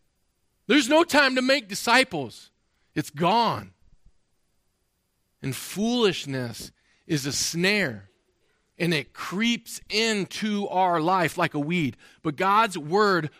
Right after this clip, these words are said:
rescues us from it. And we're gonna see that. We're studying five commands of wisdom to destroy dissipation.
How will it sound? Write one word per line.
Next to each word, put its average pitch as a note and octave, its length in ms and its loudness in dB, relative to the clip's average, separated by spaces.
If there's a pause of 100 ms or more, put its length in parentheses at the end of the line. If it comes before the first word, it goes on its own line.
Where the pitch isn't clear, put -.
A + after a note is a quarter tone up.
(100)
rescues D#3+ 800 2
us E3+ 440 2 (200)
from F3+ 340 2
it. B2 140 -6 (540)
And E3 100 0
we're F3+ 80 2
gonna F3+ 140 4
see A3+ 280 2
that. A#2 300 0 (180)
We're F3 100 2
studying G#3+ 360 4
five G#3 300 4
commands G#3 360 2
of D#3+ 80 0
wisdom F#3 360 2
to E3 120 -10
destroy G#3 540 4
dissipation. E3 800 -2